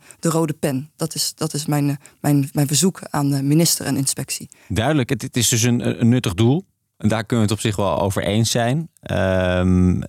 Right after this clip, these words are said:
Speaker 2: zeker ook als burgerschap in het, eh, onderwijs, eh, wordt onderwezen, eh,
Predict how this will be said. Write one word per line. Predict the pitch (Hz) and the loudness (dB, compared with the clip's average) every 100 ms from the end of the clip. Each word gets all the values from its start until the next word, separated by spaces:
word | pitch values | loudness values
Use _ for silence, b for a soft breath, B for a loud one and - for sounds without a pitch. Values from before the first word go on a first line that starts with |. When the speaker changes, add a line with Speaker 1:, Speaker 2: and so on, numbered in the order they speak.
| - | -6
Speaker 2:
zeker | 92 95 95 87 | -2 0 0 -2
ook | 87 85 | -4 -2
als | 82 - | -4 -4
burgerschap | 82 95 85 87 - - | -2 0 0 -6 -6 -8
in | 82 | -4
het, | 82 - | -4 -4
eh, | 82 | -6
onderwijs, | - 117 113 104 107 - - _ _ | 0 2 2 0 -2 -6 -16 _ _
eh, | - 101 95 | -14 -8 -2
wordt | 92 95 - | -2 -2 -6
onderwezen, | - 110 110 104 107 110 - | 0 2 2 2 0 -2 -4
eh, | - | -8